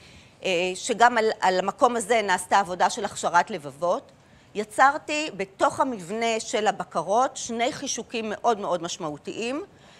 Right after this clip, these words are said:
אחד, שהוועד-, שוועדת הרפורמה עצמה של ההון האנושי תפקח ותהיה אחראית על היישום, שתראה בזה בייבי שלה ולא בייבי של איזה מישהו מבחוץ,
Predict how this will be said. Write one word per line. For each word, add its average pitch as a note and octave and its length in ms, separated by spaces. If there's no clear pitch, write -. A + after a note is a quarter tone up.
אחד, C4 460
שהוועד-, F#3 880
שוועדת G3+ 720
הרפורמה B3+ 600
עצמה B3 360
של F#3+ 200
ההון A#3 280
האנושי F#3 540
תפקח B3+ 640
ותהיה A#3 320
אחראית A#3+ 540
על F#3 120
היישום, E3 520
שתראה A#3 380
בזה G3+ 280
בייבי G#3+ 440
שלה F#3 420
ולא F3+ 220
בייבי F#3 300
של E3+ 140
איזה D#3 180
מישהו F#3 260
מבחוץ, D#3+ 520